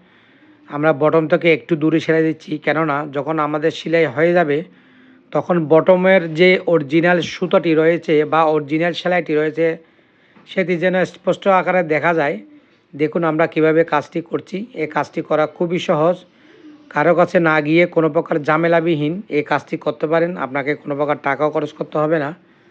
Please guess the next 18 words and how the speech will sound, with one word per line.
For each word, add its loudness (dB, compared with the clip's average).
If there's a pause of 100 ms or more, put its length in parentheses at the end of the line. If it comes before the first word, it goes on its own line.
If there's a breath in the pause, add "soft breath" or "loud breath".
(600 soft breath)
দেখুন, -2
আমরা 0
কিভাবে 2 (100)
কাজটি -2 (120)
করছি, -6 (2250 soft breath)
ঘরে 4
বসে 2
একবার 0 (100)
ট্রাই 2
করে 2
দেখতে -2
পারেন। 0 (240)
শুধুমাত্র -6 (140)
হ্যান্ড -4
নিডলের 0
মাধ্যমে -2 (800 soft breath)
আমাদের -2
সেলাই 0